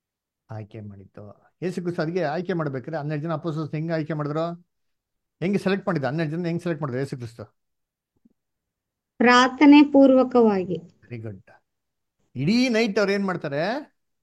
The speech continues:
Speaker 1: ಪ್ರೇಯರ್ ಮಾಡ್ತಾರೆ. ಅದವರ ಯಾಕೆ ಇಡೀ ನೈಟ್ ಪ್ರೇಯರ್ ಮಾಡಿದ್ದು? ಯಾಕಂದ್ರೆ ಇಷ್ಟು ಜನ ಗ್ರೂಪಲ್ಲಿ ಯಾರು ನಿಜವಾಗ್ಲೂ ದೇವ್ರಿಗೆ ಫೇತ್ಫುಲ್ ಆಗಿರ್ತಾರೆ, ಆ ಸೆಲೆಕ್ಷನ್ ನಾನು ಹೆಂಗ್ ಮಾಡೋದು,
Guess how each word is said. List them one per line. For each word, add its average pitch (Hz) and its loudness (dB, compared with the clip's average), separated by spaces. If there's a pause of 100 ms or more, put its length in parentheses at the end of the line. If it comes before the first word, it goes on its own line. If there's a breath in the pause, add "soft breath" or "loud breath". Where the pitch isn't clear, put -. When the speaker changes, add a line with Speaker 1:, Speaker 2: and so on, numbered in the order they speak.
(240)
Speaker 1:
ಪ್ರೇಯರ್ 113 -8
ಮಾಡ್ತಾರೆ. 101 -18 (840)
ಅದವರ 143 -2 (220)
ಯಾಕೆ 175 -6
ಇಡೀ 175 0
ನೈಟ್ 170 -4
ಪ್ರೇಯರ್ 156 -6
ಮಾಡಿದ್ದು? 143 -10 (480)
ಯಾಕಂದ್ರೆ 143 -6
ಇಷ್ಟು 190 -2
ಜನ 190 0
ಗ್ರೂಪಲ್ಲಿ 151 -8 (720)
ಯಾರು 202 -6
ನಿಜವಾಗ್ಲೂ 190 -4
ದೇವ್ರಿಗೆ 160 -6
ಫೇತ್ಫುಲ್ 139 -10
ಆಗಿರ್ತಾರೆ, 117 -10 (380)
ಆ 139 0
ಸೆಲೆಕ್ಷನ್ 226 0
ನಾನು 202 -2
ಹೆಂಗ್ 175 -6
ಮಾಡೋದು, 139 -6